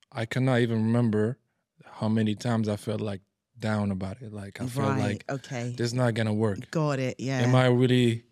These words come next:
Speaker 1: in my illusion?"
Speaker 2: Yeah.
Speaker 1: You know, but every time I think of that,
Speaker 2: Mm.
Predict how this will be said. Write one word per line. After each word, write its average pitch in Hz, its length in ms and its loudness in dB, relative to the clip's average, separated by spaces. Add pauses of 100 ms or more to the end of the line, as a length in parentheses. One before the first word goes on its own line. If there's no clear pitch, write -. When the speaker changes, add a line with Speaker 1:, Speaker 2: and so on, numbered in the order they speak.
Speaker 1:
in 117 140 -2
my 120 220 4
illusion?" 113 760 2
Speaker 2:
Yeah. 143 460 0 (260)
Speaker 1:
You 110 100 -4
know, 117 200 4
but 107 340 2 (1120)
every 139 240 4
time 139 340 4
I 123 80 4
think 151 300 2
of 117 140 0
that, 107 300 2
Speaker 2:
Mm. 156 400 -4